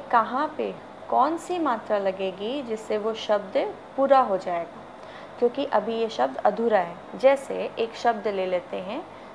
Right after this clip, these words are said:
सरज, सरज। ठीक है, सरज तो कुछ भी नहीं होता, सरज नाम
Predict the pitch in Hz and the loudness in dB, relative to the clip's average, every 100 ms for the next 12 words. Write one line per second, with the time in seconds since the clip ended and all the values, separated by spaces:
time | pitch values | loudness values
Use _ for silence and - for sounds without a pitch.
0 | - - 254 247 269 226 220 220 190 247 | -16 2 6 8 6 6 6 4 2 2
1 | 285 - 233 180 175 - - - - - | 0 2 4 4 0 -6 -16 -16 -18 -18
2 | - - 254 294 320 381 - - - - | -10 -6 0 2 2 -2 -12 -16 -16 2
3 | 254 254 277 - 302 294 269 247 285 285 | 6 8 6 2 0 2 2 2 2 4
4 | 285 269 269 269 320 - 220 226 226 233 | 4 4 2 -2 -2 0 0 0 2 2
5 | 226 | 2